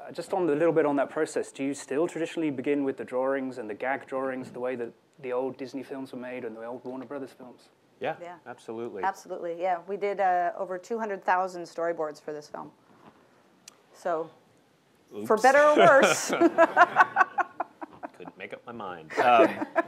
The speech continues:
Speaker 2: <laughs> yeah, well, we still do a ton of hand-drawn stuff.
Speaker 3: Yeah.
Speaker 2: And e-, even our storyboards. I mean, when I started on Cars, our storyboards were completely hand-drawn on paper and
Speaker 3: Right.
Speaker 2: pasted to the wall, and we pointed at them with an old stick. And, you know,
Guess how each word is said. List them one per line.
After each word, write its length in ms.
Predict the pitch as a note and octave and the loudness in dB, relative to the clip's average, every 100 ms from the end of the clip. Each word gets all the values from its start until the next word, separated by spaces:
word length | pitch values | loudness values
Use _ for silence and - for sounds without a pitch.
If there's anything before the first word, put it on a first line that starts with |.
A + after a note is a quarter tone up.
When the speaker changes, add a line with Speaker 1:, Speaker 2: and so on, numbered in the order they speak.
| - | -4
Speaker 2:
<laughs> 440 | - - - - - | -8 -8 -4 -6 2
yeah, 220 | A#3 E3 | 6 8
well, 180 | C#3+ D3+ | 6 2
we 140 | D#3 | -2
still 260 | - - D#3+ | -6 -4 -4
do 140 | C#3+ | -2
a 40 | A#2+ | -8
ton 200 | - A2+ | -6 -8
of 80 | G#2+ | -6
hand-drawn 560 | G#2 G2 G2+ F#2+ F2+ | -8 -6 -6 -6 -8
stuff. 300 | - - E2+ | -10 -6 -6
Speaker 3:
Yeah. 60 | E2+ | -4
Speaker 2:
And 100 | B2 | -4
e-, 200 | D3 F3 | -2 0
even 120 | F3+ | 0
our 100 | E3 | -2
storyboards. 500 | C#3 - C#3 A#2+ G#2 | -2 -2 -2 0 -2
I 40 | B2 | -2
mean, 60 | |
when 100 | A#2 | -4
I 60 | D#3 | -4
started 300 | - C#3 B2 | 0 0 0
on 180 | G#2+ G2 | -2 -6
Cars, 420 | - E3+ C3+ G#2 | -4 0 0 0
our 120 | A2+ | -4
storyboards 840 | - - G2+ G#2 G2+ G#2+ A2 G#2 - _ - | -6 -8 -6 -6 -4 -4 -4 -6 -12 _ -12
were 140 | G#2+ | -12
completely 600 | - G#2+ - B2 D3+ B2 | -12 -16 -14 -10 -10 -10
hand-drawn 500 | A2+ A2 A2 A2 A2 | -8 -8 -4 -4 -4
on 160 | A2 A2+ | -6 -10
paper 460 | - G#2+ G#2+ A#2 A2+ | -8 -10 -6 -4 -4
and 140 | G2 _ | -8 _
Speaker 3:
Right. 240 | E3 D#3+ D#3+ _ | -14 -12 -14 _
Speaker 2:
pasted 420 | - A#2 A2+ B2+ A#2+ | -6 -4 -4 -6 -4
to 40 | |
the 100 | A#2+ | -4
wall, 440 | G#2+ G#2 A2 A#2 A2 | -2 0 2 0 -2
and 120 | G#2+ | -8
we 220 | G2+ G2+ G#2 | -10 -10 -14
pointed 300 | - A#2 A2+ | -10 -8 -6
at 160 | A2 A2 | -8 -8
them 140 | A#2 | -10
with 180 | A#2 G#2+ | -10 -10
an 100 | G#2+ | -8
old 220 | A2 A2+ | -8 -10
stick. 560 | - - B2 - - - | -16 -12 -10 -12 -14 -8
And, 240 | G#2 G2+ - | -8 -4 -4
you 80 | |
know, 80 | A#2+ | -4